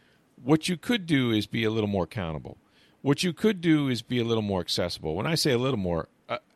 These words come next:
at all, like, be accessible at all. Like, over there, there, they have, there's no access. I don't even think,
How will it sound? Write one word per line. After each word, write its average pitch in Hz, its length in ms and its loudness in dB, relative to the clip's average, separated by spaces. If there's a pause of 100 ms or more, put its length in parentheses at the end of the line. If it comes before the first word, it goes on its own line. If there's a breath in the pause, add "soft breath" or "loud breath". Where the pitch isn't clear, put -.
(140)
at 127 140 4
all, 131 420 10
like, 113 220 0
be 147 100 4
accessible 131 480 4
at 104 60 6
all. 117 180 8
Like, 87 140 -2
over 160 200 4
there, 127 320 4
there, 113 360 4
they 117 100 2
have, 107 160 0
there's 120 240 2
no 117 320 4
access. 78 380 -4
I 107 60 0
don't 131 100 -2
even 113 100 -4
think, 107 220 -4